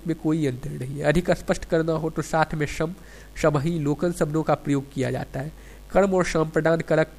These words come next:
संप्रदान कारक चिन्ह के कर्ण कारक से, सो और ए प्रत्यय, जैसे नेनिये, लड़की के द्वारा, संबंध कारक क, कर, केर और अधिकरण में मय जुड़ते। सर्वनामों के तिर्यक रूप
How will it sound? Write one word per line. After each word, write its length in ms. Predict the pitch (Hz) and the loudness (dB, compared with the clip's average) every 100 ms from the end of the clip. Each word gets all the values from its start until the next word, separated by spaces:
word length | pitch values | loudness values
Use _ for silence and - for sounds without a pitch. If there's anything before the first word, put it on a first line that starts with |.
| - | -12
संप्रदान 560 | - 156 160 156 175 | -2 -2 0 0 0
कारक 360 | 170 156 156 170 | 0 2 2 2
चिन्ह 260 | - 160 139 | -2 -4 -4
के 260 | - 135 - - - - | -2 -4 -4 -20 -20 -6
कर्ण 200 | - 175 | 4 4
कारक 440 | 196 160 160 165 - | 4 2 4 4 0
से, 360 | - 160 165 | 0 2 2
सो 340 | 170 - 151 165 | 0 -2 0 2
और 240 | 151 147 - | 2 0 2
ए 100 | 165 | 2
प्रत्यय, 480 | 175 143 - - 131 | 4 0 -4 -4 -2
जैसे 320 | 131 143 160 | 0 0 0
नेनिये, 500 | 139 147 151 156 160 | 0 -2 -2 0 2
लड़की 400 | 165 143 143 175 | 2 2 0 -6
के 180 | 160 147 | -2 -2
द्वारा, 400 | 139 139 139 156 - - - - - | 0 0 0 -4 -10 -20 -16 -6 -2
संबंध 380 | 156 165 170 | 0 0 0
कारक 380 | 160 147 135 147 - - | 0 2 2 0 -4 0
क, 140 | 156 156 - | 2 2 2
कर, 140 | 156 | 2
केर 300 | 147 - 165 | 2 0 2
और 120 | 160 | 4
अधिकरण 480 | 143 147 147 170 170 | 2 0 0 2 2
में 200 | 160 151 | 2 0
मय 240 | 151 147 147 | 0 2 2
जुड़ते। 480 | 131 123 - 143 - - - - - | 0 -4 -6 -10 -10 -16 -18 -2 4
सर्वनामों 520 | 175 180 180 190 220 | 4 4 2 2 0
के 140 | 185 | -2
तिर्यक 420 | 170 170 185 214 | 0 0 2 2
रूप 220 | 165 151 | 2 2